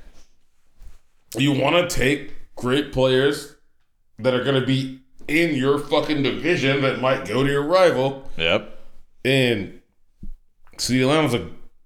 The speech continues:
Speaker 1: a great player to take. They got him out there being the number one wide receiver and returning punts and kicks and shit, which I don't believe in.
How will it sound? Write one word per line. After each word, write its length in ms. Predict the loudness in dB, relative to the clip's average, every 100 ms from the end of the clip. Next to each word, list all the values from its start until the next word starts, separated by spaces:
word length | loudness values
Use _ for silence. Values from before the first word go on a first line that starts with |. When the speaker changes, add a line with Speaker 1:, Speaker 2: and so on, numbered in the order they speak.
| -20 _ _ _ -4
Speaker 1:
a 120 | -4
great 320 | 0 0 0 2
player 280 | 4 4
to 100 | 2
take. 480 | 2 0 0 -2 -6
They 140 | -4 0
got 180 | 0
him 320 | 0 -2 -4 -2
out 220 | -2 0
there 160 | 0 0
being 320 | 2 2 2
the 240 | 0 -2
number 360 | -4 -2 0 0
one 280 | 2 0 2
wide 240 | 2 2
receiver 480 | 0 0 0 2 2
and 160 | 2 0
returning 460 | -2 -2 0 -2 -2
punts 280 | -2 -4 -8
and 120 | -4
kicks 260 | -2 -2
and 120 | -6 -6
shit, 340 | -4 -2 -4 -12 -20 _ _ _ _
which 140 | -6 0
I 60 |
don't 200 | 0 0
believe 320 | 0 0 0 -2
in. 320 | -6 -8